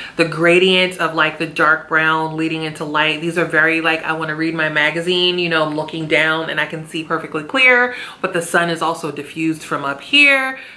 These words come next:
They're doing their job. You know what I mean? The gold up here is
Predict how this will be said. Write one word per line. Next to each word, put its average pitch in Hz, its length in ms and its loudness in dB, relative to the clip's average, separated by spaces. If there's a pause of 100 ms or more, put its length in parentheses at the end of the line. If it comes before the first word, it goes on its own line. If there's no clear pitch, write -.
They're 202 160 -2
doing 330 320 0
their 311 200 0
job. - 440 0 (240)
You 190 80 -4
know 208 80 2
what 214 80 4
I 214 40 2
mean? 214 300 0 (300)
The 180 80 0
gold 226 420 4
up 254 140 2
here 233 320 4
is 185 280 -2